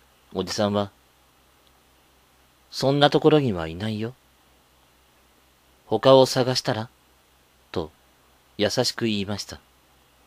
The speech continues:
でも僕たちは、「掘った跡もあるし、きっといるんだよ」と、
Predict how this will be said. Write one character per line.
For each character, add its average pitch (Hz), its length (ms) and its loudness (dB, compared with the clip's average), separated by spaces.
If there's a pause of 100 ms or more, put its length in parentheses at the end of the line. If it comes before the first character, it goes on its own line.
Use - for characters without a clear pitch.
(2250)
で 131 140 2
も 117 140 2
僕 120 180 2
た 127 100 0
ち - 120 -12
は、 82 180 -10 (960)
「掘 147 140 6
っ 147 40 -2
た 117 220 0
跡 123 180 0
も 101 160 0
あ 120 60 0
る 120 60 -4
し、 92 320 -6 (480)
き 147 100 -2
っ 131 60 -4
と 160 160 4
い 147 60 4
る 214 100 4
ん 202 80 2
だ 160 100 0
よ」 92 160 -8 (920)
と、 95 200 -2